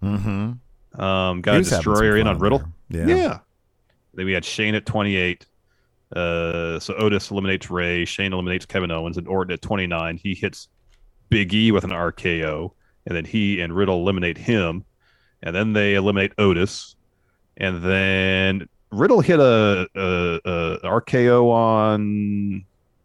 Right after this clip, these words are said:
Speaker 2: He jumped off somebody's back to hit an R K O.
Speaker 1: It was, like, off of Otis's back to hit it on
Speaker 2: Onto
Speaker 1: somebody, but I forget who he hit it on.
Speaker 2: Was
Speaker 1: It
Speaker 2: it
Speaker 1: was just
Speaker 2: Shane?
Speaker 1: awesome. It was great. Maybe. It's
Speaker 2: So
Speaker 1: possible.
Speaker 2: anyways, anyways, your final four,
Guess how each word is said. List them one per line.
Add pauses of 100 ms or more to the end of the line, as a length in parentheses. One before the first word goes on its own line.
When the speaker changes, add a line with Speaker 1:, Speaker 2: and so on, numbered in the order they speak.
(160)
Speaker 2:
He
jumped
off
somebody's
back
to
hit
an
R
K
O.
Speaker 1:
It
was,
like,
off
of
Otis's
back (300)
to
hit
it
on
Speaker 2:
Onto
Speaker 1:
somebody,
but
I
forget
who
he
hit
it
on. (200)
Speaker 2:
Was
Speaker 1:
It
Speaker 2:
it
Speaker 1:
was
just
Speaker 2:
Shane?
Speaker 1:
awesome.
It
was
great.
Maybe.
It's
Speaker 2:
So
Speaker 1:
possible.
Speaker 2:
anyways,
anyways,
your
final
four,